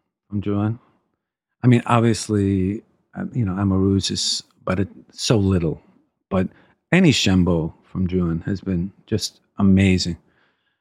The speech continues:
I really liked their Volnay. I really liked Côte de Beaune. You know, Drouhins are in Beaune, and that little appellation, Côte de Beaune, is a value. People don't know it that well. They think Côte de Beaune Village, Côte de Nuit Village,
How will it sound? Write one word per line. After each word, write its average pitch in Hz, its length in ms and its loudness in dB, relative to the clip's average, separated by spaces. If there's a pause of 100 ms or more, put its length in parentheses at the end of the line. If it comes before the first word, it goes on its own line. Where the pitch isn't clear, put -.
(200)
I 98 160 -2
really 98 380 2
liked 87 320 -4
their 90 120 -4
Volnay. 92 720 -2 (680)
I 104 100 -4
really 117 400 4
liked 120 540 2 (440)
Côte - 160 -6
de 104 60 -2
Beaune. 90 380 2
You 101 80 4
know, 104 80 6
Drouhins 98 400 4
are 92 100 -2
in 87 140 0
Beaune, 90 500 -2
and 95 140 -6
that 87 120 -4
little 95 240 2
appellation, 90 760 -4 (180)
Côte - 180 -4
de 90 60 -10
Beaune, 90 500 2 (640)
is 90 560 2 (100)
a 101 60 0
value. 90 440 2
People 90 280 -4
don't 87 240 -4
know 87 180 -2
it 95 140 -4
that 123 200 -4
well. 139 420 0
They 92 100 -8
think 95 260 -6 (320)
Côte - 180 -6
de - 80 -10
Beaune 87 220 -4
Village, 107 480 2
Côte 82 160 -12
de - 80 -6
Nuit 90 240 0
Village, 104 600 2